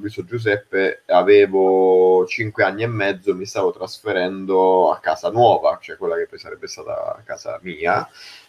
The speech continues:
a Matera ovviamente, e ricordo, noi avevamo un amico in comune e crescendo abbiamo fatto quindi compleanni, feste, eh,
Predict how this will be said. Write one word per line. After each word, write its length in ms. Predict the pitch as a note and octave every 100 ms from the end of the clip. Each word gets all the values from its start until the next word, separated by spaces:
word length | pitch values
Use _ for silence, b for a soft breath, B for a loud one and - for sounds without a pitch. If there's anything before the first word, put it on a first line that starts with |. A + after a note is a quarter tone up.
| _
a 100 | -
Matera 500 | E2+ F2 E2+ D2+ D#2+
ovviamente, 800 | - E2 D2+ D2 D#2+ A#2 D#3+ F3 B B B
e 360 | - G3 A#2 C3
ricordo, 880 | A#2+ C3 A#2+ B2+ D#3 A#2+ A#2 G#2+ G#2
noi 100 | G#2+
avevamo 320 | D3 B2 G#2 A2
un 80 |
amico 260 | B2+ C#3 A#2+
in 140 | B2
comune 720 | B2 A2+ D3 E3 D#3+ C#3+ C3+ -
e 500 | F#2+ G#2 A2 G2+ G2
crescendo 840 | B2+ B2 - B2+ D3 C3+ A2 F#2+
abbiamo 240 | F#2+ G#2
fatto 240 | G2 F#2+ F#2+
quindi 200 | F#2 E2+
compleanni, 800 | G#2 G2+ G#2+ G2+ G2 G#2 F2+ F#2
feste, 720 | F#2 G2 G#2 - - F#2+ F#2 _ _ _ -
eh, 920 | F#2 F#2 F#2 F2+ F#2 F2+ F2+ F2 F2